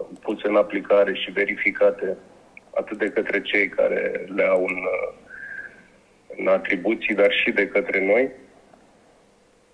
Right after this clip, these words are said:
Uh, și mă refer aici la, la cele care cad în, uh, în sarcina celor de la Inspectoratul pentru Situații de Urgență, de la, uh,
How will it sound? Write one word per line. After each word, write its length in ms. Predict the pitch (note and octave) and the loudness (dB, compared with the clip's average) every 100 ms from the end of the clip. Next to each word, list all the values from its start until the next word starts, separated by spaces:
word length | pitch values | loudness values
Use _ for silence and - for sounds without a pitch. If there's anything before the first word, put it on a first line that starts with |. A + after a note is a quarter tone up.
| _ | _
Uh, 320 | A#2 A#2+ A#2 G#2+ | -2 0 0 -2
și 160 | - | -4
mă 140 | A2+ A2+ | -2 0
refer 320 | A2 A#2+ A2+ | 0 2 4
aici 260 | A2 G2+ | 4 2
la, 500 | G#2+ G#2 G#2 G2+ G2 G2 G2 | 2 4 6 6 6 4 0
la 160 | G#2 G2 | -2 -2
cele 680 | - A2 G2+ G2 F#2+ F#2+ F#2+ F#2 F#2+ F#2 | -2 0 2 4 4 2 -2 -6 -6 -4
care 260 | - F#2+ F#2+ | 0 0 2
cad 280 | G2+ F#2+ F#2+ | 4 2 2
în, 80 | |
uh, 480 | F#2 F2+ F2+ F2+ F2 F2 - _ _ _ _ - G#2 | -4 -4 -4 -4 -6 -10 -18 _ _ _ _ -10 -10
în 100 | F#2 | 0
sarcina 500 | G2+ G2 - F#2+ F#2 | 2 2 0 0 0
celor 320 | - G2 F2+ | 0 0 0
de 100 | F2+ | 0
la 320 | F2+ F2+ F2+ F#2 | 2 4 4 2
Inspectoratul 500 | F2+ G2 F2+ G2 - | -2 -4 0 0 2
pentru 160 | F#2+ - | -4 0
Situații 300 | G2 - F#2+ | -2 -2 -6
de 60 | |
Urgență, 720 | F2+ E2+ A2 A#2 A#2 B2 A#2+ A#2+ - - _ _ _ | -6 -6 -2 0 0 0 0 0 -10 -20 _ _ _
de 140 | - F#2 | -10 -4
la, 500 | F#2+ F#2 F#2 F#2 F2+ | 2 4 4 4 4
uh, 960 | F2 - - - - - - G1+ G1+ | 4 0 -6 -20 -18 -10 -4 -2 0